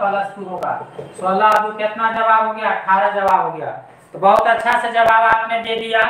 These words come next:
है ना। चलिए नेक्स्ट क्वेश्चन हम लोग देखेंगे, आपका सही जवाब आया है,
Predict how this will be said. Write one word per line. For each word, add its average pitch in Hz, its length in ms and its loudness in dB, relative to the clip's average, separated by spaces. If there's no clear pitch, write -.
है 233 120 4
ना। 226 80 -2
चलिए 202 300 -2
नेक्स्ट 233 340 -2
क्वेश्चन 220 380 0
हम 220 180 -2
लोग 220 140 -2
देखेंगे, 220 420 -4
आपका 208 360 2
सही 202 280 -2
जवाब 208 380 2
आया 208 200 2
है, 214 320 0